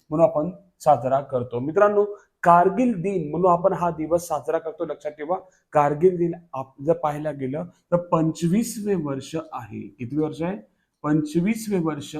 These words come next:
आहे. लक्षात ठेवा, कारगिल दिन आपण पा-, आपण साजरा करतो. एकोणीसशे एक्क्याण्णव रोजी आपण कारगिल युद्ध संपलं आणि आपण एकोणीसशे नव्याण्णव पासून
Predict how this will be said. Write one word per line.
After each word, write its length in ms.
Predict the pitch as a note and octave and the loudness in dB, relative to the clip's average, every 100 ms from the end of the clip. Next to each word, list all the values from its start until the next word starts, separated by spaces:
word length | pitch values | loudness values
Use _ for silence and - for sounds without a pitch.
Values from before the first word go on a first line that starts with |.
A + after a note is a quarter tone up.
| D3+ | -10
आहे. 260 | C3+ B2 C#3 | -10 -8 -10
लक्षात 280 | B2+ - B2+ | -12 -12 -14
ठेवा, 260 | C3+ D#3+ F#3+ - _ - | -6 -2 -2 -6 _ 2
कारगिल 560 | D3 C3+ C3 D#3 D#3+ B2+ | 4 4 0 -4 -6 -6
दिन 220 | C#3 D#3 | -6 -6
आपण 300 | C3 B2 C#3+ | -12 -8 -8
पा-, 260 | D#3+ C#3+ C3 | -6 -6 -6
आपण 240 | A#2+ - E3+ | -6 -6 -6
साजरा 460 | D#3 A2+ A#2+ B2+ | -4 -6 -4 -6
करतो. 520 | C3 C#3 A#2+ A2+ A2+ _ _ - | -6 -8 -8 -12 -14 _ _ -2
एकोणीसशे 640 | C#3+ E3+ G3 F#3 G#3 A3 D#3+ | -2 0 0 -2 -6 -6 -6
एक्क्याण्णव 600 | D3 - D#3 E3 E3+ D#3+ | -6 -6 -2 0 0 -2
रोजी 360 | C#3+ B2+ D3 D3+ | -4 -6 -8 -8
आपण 260 | - C#3 | -8 -8
कारगिल 720 | C3 C#3 C3 B2 D3 D3+ D3+ - _ _ | -4 -2 -2 -2 -2 -2 -2 -10 _ _
युद्ध 340 | C3 D3 C#3+ C3 | -2 -2 -2 -6
संपलं 680 | - C3 B2 D3+ D3+ D#3+ - | -4 -6 -6 -4 -2 -4 -8
आणि 180 | B2+ B2+ | -8 -6
आपण 340 | B2 B2 B2+ B2+ | -8 -10 -14 -10
एकोणीसशे 440 | C3 F3 F#3+ F3+ | -10 -6 -6 -6
नव्याण्णव 360 | D#3 C3+ C3 A#2+ | -8 -6 -8 -8
पासून 340 | A#2+ - G#3 | -12 -10 -12